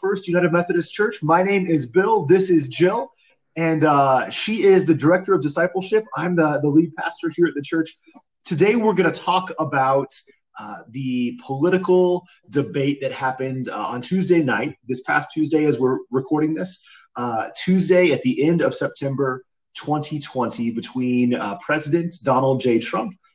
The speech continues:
and former Vice President, current presidential no-, or candidate nominee for the Democratic Party, Joe Biden.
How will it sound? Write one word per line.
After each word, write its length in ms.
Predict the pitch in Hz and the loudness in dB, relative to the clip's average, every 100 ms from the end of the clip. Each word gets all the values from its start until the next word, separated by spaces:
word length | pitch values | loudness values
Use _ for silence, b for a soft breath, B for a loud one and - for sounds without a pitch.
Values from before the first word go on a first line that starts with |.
| _ | _
and 600 | 135 131 127 120 120 127 - - | -4 0 0 0 0 -2 -4 -8
former 200 | 156 170 143 | 0 4 4
Vice 240 | 139 143 | 2 0
President, 440 | - 143 127 147 110 | 0 0 0 -2 -2
current 320 | 143 143 - | 0 0 -2
presidential 840 | 139 120 135 135 135 123 120 - _ | -4 -2 -2 0 2 4 2 -2 _
no-, 320 | 123 123 127 127 | -6 -2 0 0
or 100 | 120 | -2
candidate 380 | - 147 139 127 | 0 2 2 2
nominee 440 | 120 127 156 170 b b - | 0 2 2 0 b b -2
for 120 | 135 | 2
the 80 | 127 | 2
Democratic 360 | 123 123 110 | 2 0 -2
Party, 460 | - 160 160 160 - | -2 2 2 2 -4
Joe 280 | - 123 113 | -2 0 0
Biden. 360 | 95 - - | -4 -6 -10